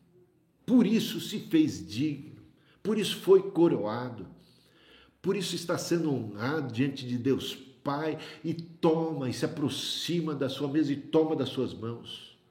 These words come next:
O Cordeiro é aquele que não apenas venceu a morte, mas também conquistará todos os seus perseguidores, todos os seus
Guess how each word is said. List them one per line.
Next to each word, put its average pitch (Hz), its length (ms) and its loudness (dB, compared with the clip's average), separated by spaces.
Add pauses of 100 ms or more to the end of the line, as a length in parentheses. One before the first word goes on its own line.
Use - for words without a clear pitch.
(840)
O 147 120 -2
Cordeiro 165 520 6
é 156 60 4
aquele 165 380 4
que 156 100 -2
não 165 220 0
apenas 165 420 2
venceu 143 400 2
a 127 60 4
morte, 165 280 2
mas 147 200 -4
também 156 180 0
conquistará 160 960 -2
todos 165 640 4
os 156 180 -2
seus 160 240 2
perseguidores, 147 1000 -2
todos 165 460 4
os - 220 -4
seus - 520 -2